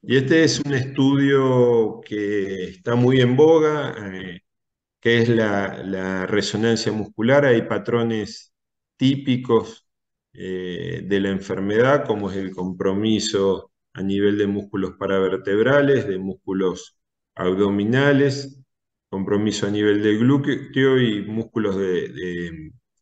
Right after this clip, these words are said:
territorio pos-, posterior del muslo. Hay un,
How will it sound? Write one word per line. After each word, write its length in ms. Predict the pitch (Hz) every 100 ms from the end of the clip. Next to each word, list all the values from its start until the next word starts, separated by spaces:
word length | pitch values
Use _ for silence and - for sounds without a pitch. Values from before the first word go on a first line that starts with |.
| - _ _ _ -
territorio 520 | 95 98 101 107 98
pos-, 220 | 101 95 -
posterior 560 | 98 - 101 101 110 107
del 160 | 104
muslo. 520 | 123 131 131 131 151 - - _ _ _ _ _ _ -
Hay 260 | 127 139
un, 640 | 139 139 135 123 104 -